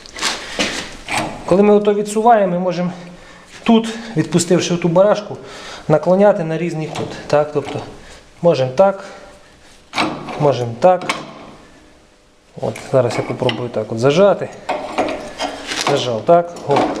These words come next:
Дотягнули. О. Тримає так. Відпустили, воно потім там такі направляючі радіусні, їде вниз. Можна вже так.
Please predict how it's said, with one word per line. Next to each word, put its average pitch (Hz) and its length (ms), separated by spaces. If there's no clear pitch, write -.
Дотягнули. 233 720
О. 117 140
Тримає 196 440
так. 127 360
Відпустили, 190 680
воно 170 160
потім 175 280
там 170 240
такі - 160
направляючі 175 540
радіусні, 127 500
їде 170 300
вниз. 196 400
Можна 165 280
вже 123 120
так. 113 280